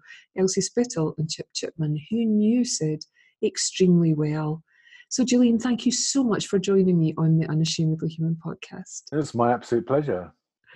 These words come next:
Speaker 2: Yeah, thank you.
Speaker 1: Oh, you're welcome, Julian. We were just talking just before we started the podcast about experiences that we've had in corporate organizations where we have both seen people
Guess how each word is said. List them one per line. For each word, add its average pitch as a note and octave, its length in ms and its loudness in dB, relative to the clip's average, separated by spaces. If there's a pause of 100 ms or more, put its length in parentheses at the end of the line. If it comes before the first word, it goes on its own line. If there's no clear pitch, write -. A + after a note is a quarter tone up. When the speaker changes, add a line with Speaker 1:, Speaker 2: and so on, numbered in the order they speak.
(100)
Speaker 2:
Yeah, C#3 200 -6 (160)
thank C3+ 180 -18
you. E2+ 120 -18 (320)
Speaker 1:
Oh, G#3+ 160 4
you're G#3+ 240 4
welcome, F3+ 580 0
Julian. F3+ 600 2 (640)
We C4 160 8
were F#4+ 100 0
just - 300 0
talking F3+ 720 0
just G3 300 -4
before F#3+ 320 2
we E3 120 2
started D#3+ 460 -4
the F#3 60 -6
podcast F3+ 960 -4
about E3 400 0
experiences E3+ 1040 2
that - 100 -2
we've E3 200 2
had D#3 440 -2
in D#3 420 -2
corporate - 400 -6
organizations D3+ 1200 -2
where D#3 460 0 (640)
we A3+ 160 6
have B3+ 160 4
both E3+ 220 4
seen F#3+ 680 4
people D#3 520 -2